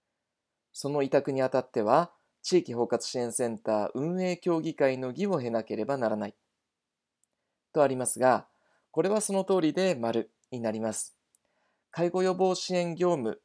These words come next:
の一部を地域包括支援センターが居宅介護支援事業所に委託する場合というのは、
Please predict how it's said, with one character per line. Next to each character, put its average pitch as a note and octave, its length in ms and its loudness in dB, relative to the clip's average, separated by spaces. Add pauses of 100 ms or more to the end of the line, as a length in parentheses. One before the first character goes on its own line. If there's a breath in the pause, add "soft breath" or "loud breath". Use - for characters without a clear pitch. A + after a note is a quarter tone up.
(160)
の C3+ 120 0
一 B2 320 -2
部 A#2+ 280 -2
を D#3 280 6 (440 soft breath)
地 F3+ 180 2
域 C3 120 0
包 A#2+ 120 0
括 B2 180 0
支 - 160 -6
援 B2 120 -2
セ C3 180 -2
ン A#2 100 -8
タ G#2+ 260 0
ー - 20 -4
が G#2+ 140 -4
居 B2 140 -10
宅 C#3+ 240 -4
介 C#3+ 180 2
護 C#3+ 80 -2
支 C#3+ 180 -6
援 C3+ 220 -6
事 A#2+ 140 -8
業 C3 200 -2
所 - 280 -2 (340)
に B2+ 160 -4
委 A2 60 -6
託 B2 200 0
す - 140 -8
る A#2 140 0
場 A#2 200 4
合 A2+ 120 0
と A#2 160 -4
い A#2+ 100 -6
う A#2+ 160 -4
の G#2+ 160 -12
は、 A#2+ 340 2